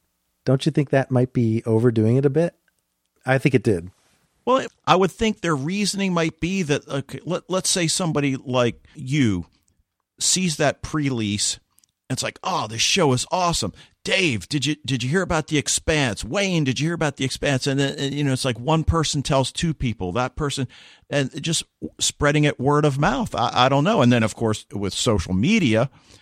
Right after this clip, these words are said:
Speaker 2: I don't know. I, I, I think that's a, a smart way to do it.
Speaker 1: I think maybe my threshold would be two weeks. So you're right.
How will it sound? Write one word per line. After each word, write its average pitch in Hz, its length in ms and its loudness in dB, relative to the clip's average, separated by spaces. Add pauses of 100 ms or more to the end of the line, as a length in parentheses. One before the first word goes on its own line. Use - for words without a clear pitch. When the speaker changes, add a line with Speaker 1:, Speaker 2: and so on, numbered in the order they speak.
(640)
Speaker 2:
I 196 80 2
don't 233 120 2
know. 339 220 0
I, 147 240 0
I, 185 180 0 (180)
I 143 80 -2
think - 180 -4
that's - 220 -4
a, 196 180 -4
a 170 80 -2
smart - 420 -2
way 131 140 2
to 90 100 0
do 85 220 -4
it. 67 120 -12 (440)
Speaker 1:
I 185 100 0
think 233 260 0
maybe 156 460 4 (280)
my 135 220 4
threshold 131 420 0
would 113 180 0
be 107 120 4
two 120 300 0
weeks. - 580 -2 (340)
So - 160 0
you're 220 160 2
right. 151 280 0